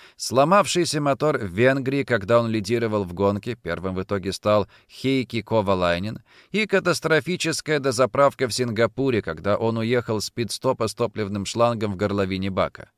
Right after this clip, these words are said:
После Гран-при Китая, где успех праздновал Хэмилтон, Филиппе было необходимо побеждать в Бразилии и надеяться, что Хэмилтон не финиширует в топ-четыре.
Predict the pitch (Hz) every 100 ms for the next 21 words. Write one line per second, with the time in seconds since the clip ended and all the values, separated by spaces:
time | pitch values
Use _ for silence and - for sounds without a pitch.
0 | _ _ - _ - 131 147 131 131 117
1 | 139 135 107 135 117 117 139 147 131 92
2 | 95 95 - 120 104 - 120 107 110 104
3 | 98 139 143 139 117 135 117 _ _ _
4 | 135 170 202 180 143 170 170 160 151 -
5 | 135 139 160 147 135 120 117 95 139 139
6 | 92 87 120 107 123 160 147 139 147 135
7 | 117 147 151 135 135 - 120 117 143 139
8 | 127 127 123 120 110 117 110 - 127 117
9 | 104 - 107 87 - 120 98 78 -